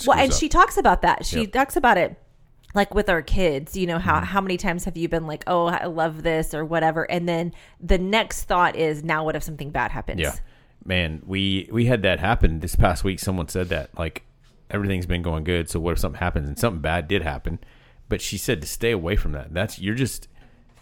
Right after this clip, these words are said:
Speaker 2: you're, you're living in fear rather than in joy. And, um, yeah, you're right. I think that <clears throat> we need to have more, if, if there's a, if there's something that every human being has in common, when we go speak places or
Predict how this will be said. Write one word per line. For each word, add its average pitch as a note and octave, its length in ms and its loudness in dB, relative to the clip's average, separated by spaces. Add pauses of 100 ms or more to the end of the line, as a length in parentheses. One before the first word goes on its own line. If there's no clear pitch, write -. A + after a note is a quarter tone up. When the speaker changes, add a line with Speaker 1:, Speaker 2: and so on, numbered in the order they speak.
(140)
Speaker 2:
you're, G2+ 280 -4
you're G2 200 -2
living G#2+ 360 2
in E2 140 -2
fear F#2 360 -2
rather E2 380 -2
than D2 180 -8
in D2 80 -8
joy. D2 380 -6 (240)
And, D#2+ 340 -6
um, D2 360 -6 (300)
yeah, E2+ 180 -2
you're F2 180 -2
right. E2 280 -4
I F2 120 -4
think F#2 240 -4
that E2 180 -4 (560)
<clears throat> D3 340 8
we G2 140 4
need G2 220 2
to F#2 100 -2
have E2 260 0
more, E2 440 -2 (640)
if, G#2+ 180 2
if G2+ 140 0
there's F#2 180 2
a, F2+ 80 -4 (100)
if G2 140 0
there's F2+ 180 0
something D3 340 0
that D#2 140 -6
every F#2+ 220 -2
human F#2 240 -2
being E2 240 -2
has D#2+ 160 -2
in C#2+ 80 -8
common, E2 380 -4
when D#2+ 100 -2
we F2 140 -2
go F2+ 100 0
speak - 360 -4
places E2 380 -4
or C#2+ 220 -8